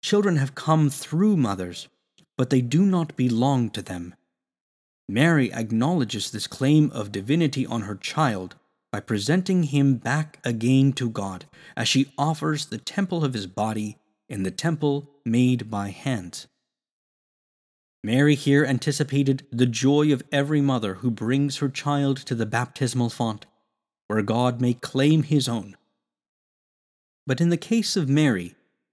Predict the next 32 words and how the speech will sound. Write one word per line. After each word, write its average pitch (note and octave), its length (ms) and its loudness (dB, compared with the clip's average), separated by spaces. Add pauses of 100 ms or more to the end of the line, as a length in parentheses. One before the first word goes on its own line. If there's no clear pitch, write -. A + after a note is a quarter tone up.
the C3+ 80 2
child E3+ 460 -2
was C#3 140 -2
claimed D3+ 480 0
for - 140 -4
sacrifice, - 840 -6 (280)
as G#2+ 120 -4
the B2 160 -4
aged C#3 340 4
Simeon C#3 480 6
said B2 380 -2 (380)
that - 120 -14
he A#2+ 120 -6
was B2 200 2
a B2+ 80 -6
sign B2+ 460 0
to G#2 120 -6
be B2 380 -2 (120)
contradicted, A2 840 -6 (500)
for G2+ 120 -8
the G2 80 -4
cross B2 520 -2
is B2+ 460 -4 (240)
the A#2 340 2
contradiction. G#2+ 920 -8 (1400)
Mary A#2 360 2
was B2+ 200 0
even C#3 220 4
told C#3+ 500 0 (220)
that A#2+ 160 -4
a C#3+ 140 -2
sword C3+ 560 -2